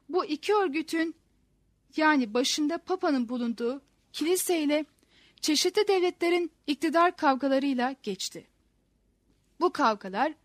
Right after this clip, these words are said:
az önce de söylediğimiz gibi, dinde reforma giden gelişmelerde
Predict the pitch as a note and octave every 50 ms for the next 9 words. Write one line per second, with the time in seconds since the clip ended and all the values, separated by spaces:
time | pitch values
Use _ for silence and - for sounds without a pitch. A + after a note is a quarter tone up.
0 | _ _ _ _ - - - - - D#4+ F#4+ F#4 G#4+ G#4 G4 F4+ F#4 F#4+ F#4+ F4
1 | - D#4 D4+ D4 D4 C4+ C#4 D#4 E4 E4+ F4+ D#4+ B3+ - A#3 G3 - G3+ A#3+ D4+
2 | - _ _ _ _ _ _ _ _ _ - E4 E4 F4 F4+ F#4+ G4+ F4+ F4 E4+
3 | - - E4+ E4 E4+ F#4 F#4 - E4 C#4 D#4+ D#4 D#4 D4 B3+ C#4 C4+ C4 - -
4 | C#4 C4 C4 B3+ B3 A#3+ A3 B3+ B3+ C#4+